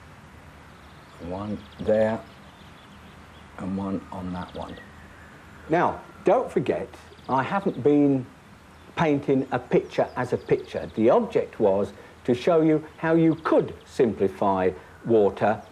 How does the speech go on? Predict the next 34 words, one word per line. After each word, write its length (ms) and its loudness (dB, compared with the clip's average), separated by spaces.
First 240 2
of 100 2
all, 260 4
simplifying 560 0
it 120 -4
from 160 2
life 420 0
in 100 -2
the 60 -4
same 300 2
way 160 4
that 180 2
I've 220 -2
just 280 -4
said. 300 -2
Um, 460 2
you 220 2
take 240 0
the 80 0
shapes 560 0
of 160 0
what 160 0
you 140 -2
see 180 -2
as 160 2
reflections, 720 -2
and 140 -10
from 240 0
those 200 2
shapes, 480 -10
you 300 2
actually 480 -2
paint 360 0
and 200 0